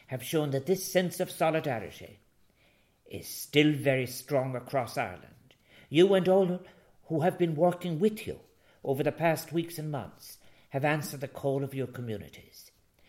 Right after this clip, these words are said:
You have made an enormous difference and are continuing to perform a vital service as we slowly emerge from the dark of the pandemic and into the light of a better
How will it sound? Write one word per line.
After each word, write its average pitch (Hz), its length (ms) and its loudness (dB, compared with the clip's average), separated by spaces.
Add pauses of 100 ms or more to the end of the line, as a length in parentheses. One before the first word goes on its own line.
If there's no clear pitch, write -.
(180)
You 127 80 0
have 120 80 -2
made 131 200 2
an 120 120 -4
enormous 143 520 0
difference 147 600 -4 (360)
and 139 140 -2
are 165 80 4
continuing 202 600 0
to 196 60 -8
perform 175 400 -4
a 165 40 0
vital 180 380 0
service - 680 -4 (400)
as 127 160 -4
we 139 120 0
slowly 175 560 2
emerge 151 320 0
from 135 180 -8
the 117 80 -2
dark 147 420 -4
of 139 100 -12
the 139 80 -6
pandemic 117 760 -8 (260)
and 131 160 2
into 196 280 6
the 170 120 6
light 165 340 2
of 123 100 -8
a 101 60 -2
better 151 520 -4